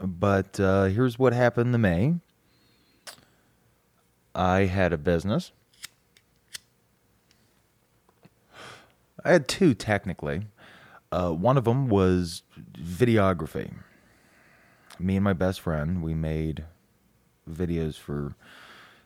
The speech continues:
you know, corporate America. And then the pandemic happened, and nobody needed our services. So we went f-, from, you know,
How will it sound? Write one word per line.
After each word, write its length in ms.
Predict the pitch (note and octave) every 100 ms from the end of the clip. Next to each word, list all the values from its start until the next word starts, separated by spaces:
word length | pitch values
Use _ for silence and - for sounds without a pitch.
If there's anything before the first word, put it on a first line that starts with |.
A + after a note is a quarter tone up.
| -
you 80 | -
know, 100 | -
corporate 420 | - B2 A#2 G2+
America. 580 | F2 F2+ D2 - C#2+ G1+ G1+ - _ _ _ -
And 260 | F#2 F2+
then 800 | D#2+ E2+ F2+ F2 E2+ E2+ E2 E2+ - _ _ _ _ -
the 80 |
pandemic 560 | D2+ F#2+ E2 F#2 D3+ A#2
happened, 540 | E2+ D2 - D#2+ A2+ A2+ _ _ _ -
and 560 | D#2 D#2 D2+ D2 D#2+ -
nobody 600 | D2+ D#2 D#2 D2+ D2+ D2
needed 360 | C#2+ D2 C#2+ C#2
our 120 | C#2+
services. 640 | - D3 A#2 - - - - - - - - - - _
So 320 | - F#2 E2
we 220 | D#2 E2+
went 280 | D2 E2 D2
f-, 180 | - -
from, 640 | - - - F#2 D#2 C#2 - -
you 120 | - F2+
know, 320 | C2 G1+